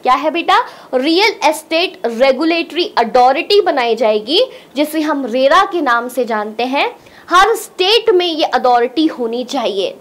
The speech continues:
There should be this authority in each and every state for regulation of real estate sector, राइट?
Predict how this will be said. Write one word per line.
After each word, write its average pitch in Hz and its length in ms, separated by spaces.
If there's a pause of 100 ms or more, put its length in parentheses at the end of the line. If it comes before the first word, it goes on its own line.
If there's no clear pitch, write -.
There 370 200
should 349 360
be 370 140 (420)
this 403 320
authority 285 560 (120)
in 330 140 (120)
each 392 260
and 359 140
every 277 300
state 302 380
for 302 220
regulation 339 760
of 403 600
real 339 440
estate 196 500
sector, 202 360 (320)
राइट? 311 340